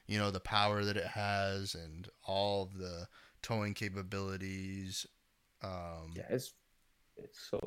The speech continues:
Speaker 2: strong.
Speaker 1: Well, the number of people that ordered it is just bonkers. <laughs> Like, you
Speaker 2: Yeah?
Speaker 1: know, like, I mean,
Speaker 2: It
Speaker 1: that,
Speaker 2: wa-,
Speaker 1: that's
Speaker 2: it
Speaker 1: a lot of
Speaker 2: wasn't that
Speaker 1: people.
Speaker 2: expensive either for, like, a big truck.
Speaker 1: Yeah, for, for the, for, like, the overall cost of it, like, that's not that much.
Speaker 2: Yeah,
Speaker 1: My
Speaker 2: it was
Speaker 1: par-
Speaker 2: like f-,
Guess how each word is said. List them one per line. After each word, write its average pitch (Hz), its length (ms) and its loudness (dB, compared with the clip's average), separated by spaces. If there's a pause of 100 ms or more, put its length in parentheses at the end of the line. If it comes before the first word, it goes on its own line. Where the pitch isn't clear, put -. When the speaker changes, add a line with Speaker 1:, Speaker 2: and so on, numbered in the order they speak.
Speaker 2:
strong. - 460 -8 (360)
Speaker 1:
Well, 95 380 -6 (200)
the 110 260 0 (100)
number 147 380 2
of 104 120 -4
people 123 280 -4
that 101 200 0
ordered 101 400 0
it 87 140 -6
is 85 240 -10
just - 300 -10
bonkers. - 680 -10
<laughs> - 80 -18
Like, - 440 -4 (440)
you - 100 4
Speaker 2:
Yeah? 117 220 12
Speaker 1:
know, - 20 12
like, - 240 -2 (100)
I 117 80 2
mean, 123 140 10
Speaker 2:
It 139 60 12
Speaker 1:
that, 170 260 12
Speaker 2:
wa-, - 0 -
Speaker 1:
that's 120 160 2
Speaker 2:
it - 20 6
Speaker 1:
a 127 40 6
lot 165 140 8
of 214 60 4
Speaker 2:
wasn't 208 80 8
that 165 120 10
Speaker 1:
people. 110 40 4
Speaker 2:
expensive 139 580 2
either 139 400 6
for, 113 200 4
like, 113 120 2
a 113 60 6
big 113 340 2
truck. - 360 -2 (500)
Speaker 1:
Yeah, 151 300 10
for, 107 340 2
for - 220 0
the, 98 160 0 (100)
for, 127 240 0
like, 107 220 2
the 104 120 0
overall 123 320 4
cost 123 520 2
of 190 120 -4
it, 190 160 -4
like, 98 260 -4 (440)
that's - 220 -2
not 127 160 0
that 98 80 -2
much. 104 260 -2
Speaker 2:
Yeah, 139 80 2
Speaker 1:
My 143 40 4
Speaker 2:
it 143 60 4
was 147 100 2
Speaker 1:
par- - 20 4
Speaker 2:
like 123 100 0
f-, - 420 -8